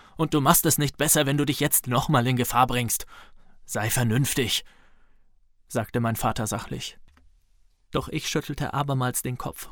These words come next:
und machte einen weiteren Schritt zurück. Mein Vater strich sich müde über das Gesicht und seufzte.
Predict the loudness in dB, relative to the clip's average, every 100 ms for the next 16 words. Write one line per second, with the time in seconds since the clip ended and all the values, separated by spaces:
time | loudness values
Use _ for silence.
0 | -8 -6 -4 -2 -2 0 0 0 -2 -4
1 | -6 -6 -8 -10 -10 -14 -16 -16 -20 _
2 | -20 -20 _ _ _ -20 -8 -6 -4 -4
3 | -4 -4 -6 -6 -6 -6 -4 -2 -2 -2
4 | -4 -4 -6 -6 -6 -8 -6 -6 -4 -4
5 | -4 -8 -10 -10